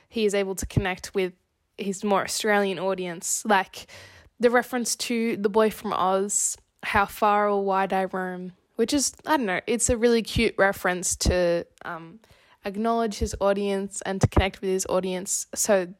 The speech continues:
like, they understand his message in this poem when he goes into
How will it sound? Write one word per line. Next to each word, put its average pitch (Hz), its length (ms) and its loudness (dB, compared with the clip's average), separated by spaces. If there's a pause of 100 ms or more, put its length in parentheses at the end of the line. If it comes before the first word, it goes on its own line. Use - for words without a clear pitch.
(100)
like, 190 340 -2
they 190 200 0
understand 180 960 -2 (200)
his - 280 -8
message 190 460 -4
in 185 120 -4
this 185 160 -6
poem 185 420 0
when 185 140 -4
he 190 80 -4
goes 190 340 -2
into 185 380 -8